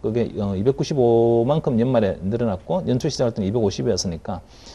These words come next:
실제로 늘어난 거는 보게 되면 순자산 가치로만 본다면 before fee 기준으로 사십오가 늘었습니다. 사십오가 늘었는데 그중에서 우리는 앞에서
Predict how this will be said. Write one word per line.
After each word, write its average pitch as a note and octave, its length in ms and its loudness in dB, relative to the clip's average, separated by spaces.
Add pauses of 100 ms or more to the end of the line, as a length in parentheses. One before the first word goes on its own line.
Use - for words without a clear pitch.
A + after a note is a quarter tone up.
(220)
실제로 F#3 560 6
늘어난 D#3 400 4
거는 B2 180 2
보게 A#2 200 -2
되면 A2 200 0
순자산 D3 400 -2
가치로만 A#2+ 460 -2
본다면 A2 560 -4
before E3+ 340 2
fee F#3 160 0
기준으로 A2+ 420 -2
사십오가 B2 480 -2
늘었습니다. F#2 580 -4 (460)
사십오가 D#3 500 2
늘었는데 C#3 680 0
그중에서 D3+ 520 -2
우리는 C3 280 0
앞에서 A#2+ 720 0